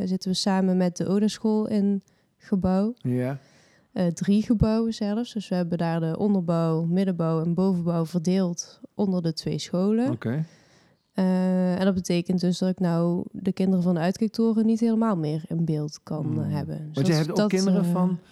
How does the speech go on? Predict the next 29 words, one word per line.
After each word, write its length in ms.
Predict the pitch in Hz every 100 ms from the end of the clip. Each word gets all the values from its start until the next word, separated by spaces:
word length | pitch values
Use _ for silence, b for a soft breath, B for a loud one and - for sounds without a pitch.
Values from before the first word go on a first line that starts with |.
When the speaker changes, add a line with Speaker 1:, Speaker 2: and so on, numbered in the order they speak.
| b
Speaker 2:
de 100 | -
Oda-school 520 | - 170 123 110 123 120
in 80 |
jouw 180 | 120 107
klas? 420 | 104 98 - - _
Speaker 1:
Niet 220 | - 233 294
Speaker 2:
Van 100 | 269
Speaker 1:
in 60 |
Speaker 2:
de 60 | 220
Speaker 1:
de 40 | 214
Speaker 2:
oude? 120 | 240
Speaker 1:
klas, 460 | 403 - - - -
Speaker 2:
Oh. 80 | 214
Speaker 1:
maar 140 | 202
wel 140 | 226
in 60 | 247
het 100 | 247
gebouw. 400 | - 196 156 -
Speaker 2:
Oké. 100 | 151 156 -
Speaker 1:
Dus 260 | 185 175
voorlopig 380 | - 208 220 220
zijn 160 | - 202
de 60 |
klassen 360 | 190 233 - 226
wel 160 | 180 147
nog 200 | 147 -
gescheiden, 640 | 160 - 139 147 170 160
ja. 160 | 170
Speaker 2:
Hmm. 420 | 135 120 107 104